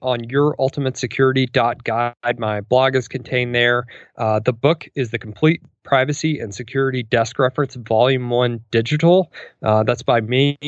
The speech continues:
and Michael Basil. Uh, if you wanna check out Michael's site, it is privacy hyphen training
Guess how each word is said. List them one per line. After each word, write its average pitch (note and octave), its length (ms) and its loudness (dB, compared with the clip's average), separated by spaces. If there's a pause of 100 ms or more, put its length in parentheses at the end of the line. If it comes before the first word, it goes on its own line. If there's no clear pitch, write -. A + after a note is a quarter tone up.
(140)
and A#2+ 160 -2
Michael A#2 440 0
Basil. C3+ 540 0 (120)
Uh, A2+ 260 -4
if C#3 140 -4
you D3+ 80 4
wanna C#3 180 2
check B2+ 240 0
out A2+ 140 0
Michael's B2+ 380 -4
site, D#3+ 340 -2 (200)
it C#3 120 0
is A2 140 -2
privacy D3 580 0
hyphen C3+ 580 0 (140)
training D3+ 580 2